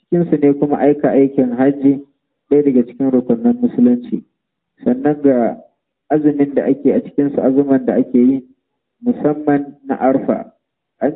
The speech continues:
ce idan ka yi shi zai goge ma zunubai ƙanana na shekarar can da kuma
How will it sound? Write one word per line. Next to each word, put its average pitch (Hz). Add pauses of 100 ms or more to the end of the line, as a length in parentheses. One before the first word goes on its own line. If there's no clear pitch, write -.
ce 123
idan 143
ka 156
yi 156
shi 139
zai 139
goge 143
ma 135
zunubai 123 (760)
ƙanana 139
na 131 (100)
shekarar 127
can 139 (600)
da 240
kuma 254